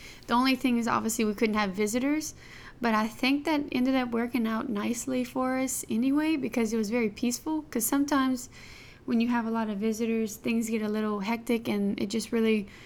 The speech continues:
kinda wears you out even more than you already are. And so it was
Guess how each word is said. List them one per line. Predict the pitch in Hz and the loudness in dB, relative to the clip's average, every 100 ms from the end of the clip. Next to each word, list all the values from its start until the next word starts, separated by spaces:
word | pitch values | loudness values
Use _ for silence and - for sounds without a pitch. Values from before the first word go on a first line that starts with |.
| - - | -18 0
kinda | 254 226 208 202 | 4 4 4 0
wears | 208 220 240 | 2 4 4
you | 214 | 2
out | 208 214 269 | 0 2 0
even | 214 220 202 | 0 0 0
more | 202 262 262 | 2 0 0
than | 247 214 | 2 4
you | 220 | 4
already | 226 214 202 | 4 4 2
are. | 190 233 277 - - - - - | 0 0 -2 -6 -18 -18 -10 -6
And | 208 | -4
so | 196 233 220 | 0 2 4
it | 240 | 4
was | 302 311 220 | 2 0 -4